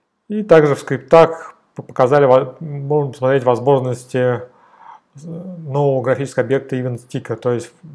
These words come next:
п-, при-, можно посчитать количество отображаемых событий, и в зависимости от количества соб-, да, событий, возможно, да, допустим, убрать отображение данного, э, с-, бегущей строки событий.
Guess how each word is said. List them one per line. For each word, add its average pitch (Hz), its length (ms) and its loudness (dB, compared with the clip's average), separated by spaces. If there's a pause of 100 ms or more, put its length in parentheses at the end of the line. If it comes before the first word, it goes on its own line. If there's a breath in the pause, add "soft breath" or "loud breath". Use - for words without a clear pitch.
(160)
п-, 151 80 -18
при-, 131 240 -10
можно 139 420 -4
посчитать 127 500 -2
количество 127 540 -4
отображаемых 123 420 0
событий, 160 540 -4
и 131 60 -2
в 120 120 -4
зависимости 131 460 -2
от - 80 -12
количества 127 440 -4
соб-, 165 180 -14
да, 175 680 -14
событий, 170 380 -2
возможно, 127 480 -2
да, 131 140 -4
допустим, 135 500 -4 (420 loud breath)
убрать 143 560 2 (220)
отображение 131 640 -2
данного, 127 580 0 (760 soft breath)
э, 185 220 -14
с-, - 220 -20
бегущей 139 440 -6
строки 135 340 -2
событий. 120 520 -4